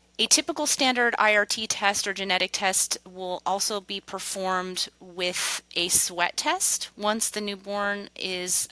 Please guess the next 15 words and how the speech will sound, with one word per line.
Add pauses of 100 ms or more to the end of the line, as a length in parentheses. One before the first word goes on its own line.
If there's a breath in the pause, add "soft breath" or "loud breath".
uh,
forty-eight
hours
old. (800 loud breath)
And (100)
this
test
is
taken
in
context
with
genetic
testing
results